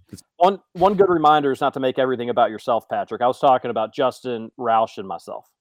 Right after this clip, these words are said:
Speaker 2: Not
Speaker 1: Yeah. Yeah. Also, what's the spread for the Manual game tonight, Patrick? Need,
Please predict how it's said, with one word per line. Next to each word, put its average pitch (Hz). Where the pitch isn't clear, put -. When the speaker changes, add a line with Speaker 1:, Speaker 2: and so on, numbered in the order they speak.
Speaker 2:
Not -
Speaker 1:
Yeah. 95
Yeah. 92
Also, 120
what's 113
the 113
spread 110
for 104
the 92
Manual 92
game 80
tonight, 76
Patrick? 80
Need, 95